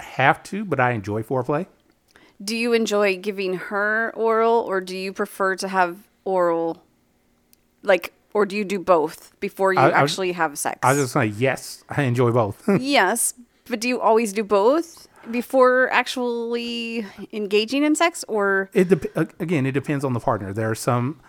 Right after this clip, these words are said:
Speaker 1: like, I gravitate generally towards women that have a bit of an oral fetish.
Speaker 2: Meaning they like to give head?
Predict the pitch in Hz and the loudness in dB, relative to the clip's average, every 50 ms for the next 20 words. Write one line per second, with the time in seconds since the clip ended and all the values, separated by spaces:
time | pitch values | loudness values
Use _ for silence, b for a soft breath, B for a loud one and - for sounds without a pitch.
0 | b b - 127 123 139 135 131 151 - _ _ _ _ _ _ _ _ _ _ | b b -8 -2 2 2 2 2 0 -4 _ _ _ _ _ _ _ _ _ _
1 | - 127 127 135 123 120 117 - 135 123 117 117 113 117 117 117 117 - 135 117 | -12 -2 0 2 2 2 2 0 0 0 0 0 -2 -2 -2 -2 -4 -2 -4 -4
2 | - 127 117 113 107 113 107 107 104 - 123 110 104 104 104 101 107 104 101 110 | -2 -2 -4 -2 -2 -2 -2 -2 -2 -2 -4 -4 -2 -4 -6 -6 -6 -6 -6 -6
3 | 101 101 110 123 - 120 104 98 92 - 117 104 120 208 - - - - _ _ | -6 -6 -6 -6 -6 -6 -6 -8 -8 -8 -8 -8 -8 -8 -10 -12 -16 -20 _ _
4 | _ _ _ _ _ _ _ _ _ _ _ - 233 226 214 208 202 196 190 190 | _ _ _ _ _ _ _ _ _ _ _ -6 -4 -2 0 0 2 2 2 2
5 | 185 180 175 175 175 170 - 220 208 208 196 196 202 190 220 294 | 2 2 2 2 0 -2 -2 -4 -2 -2 -2 0 0 0 0 0